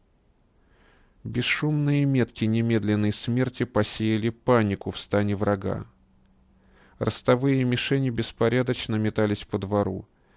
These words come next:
как в стрелковом упражнении номер три.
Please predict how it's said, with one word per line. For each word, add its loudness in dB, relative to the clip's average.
как -4
в -12
стрелковом 0
упражнении 0
номер -2
три. -8